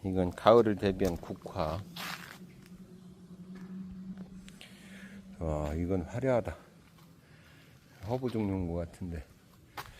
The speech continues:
코스모스도 벌써 올라왔네요. 여기 가을에 오면 이렇게 국화가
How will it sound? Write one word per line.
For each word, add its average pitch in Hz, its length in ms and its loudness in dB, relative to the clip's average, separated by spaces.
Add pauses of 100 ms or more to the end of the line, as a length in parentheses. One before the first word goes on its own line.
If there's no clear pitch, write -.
(240)
코스모스도 123 680 0
벌써 87 300 -4
올라왔네요. 85 580 -4 (2750)
여기 101 220 2
가을에 113 400 4
오면 104 420 2 (840)
이렇게 98 220 -6
국화가 107 560 0